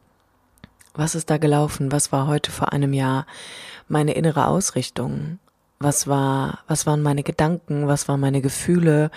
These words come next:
Wie war meine Lebenswirklichkeit? Und vielleicht kannst du auch für dich einmal hier nochmal erfahren, heute vor einem Jahr, was war denn da deine größte Entdeckung,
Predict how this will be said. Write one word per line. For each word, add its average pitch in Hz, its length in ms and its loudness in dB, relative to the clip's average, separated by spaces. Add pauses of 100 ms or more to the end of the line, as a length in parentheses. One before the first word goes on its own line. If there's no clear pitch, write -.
(520)
Wie 165 160 4
war 151 120 8
meine 147 200 4
Lebenswirklichkeit? 170 1160 0 (1800)
Und 147 580 0 (240)
vielleicht 175 840 4
kannst - 320 2
du - 80 4
auch 143 80 0
für - 140 -4
dich - 360 0
einmal 143 560 2 (560)
hier 185 400 4 (140)
nochmal 139 800 0 (420)
erfahren, 165 840 0 (1700)
heute 226 260 6
vor - 220 0
einem 151 240 4
Jahr, 143 280 2
was 131 220 -2
war 139 180 2
denn 131 240 -2
da 135 280 0
deine 123 400 -4
größte 165 520 -2
Entdeckung, 135 640 -6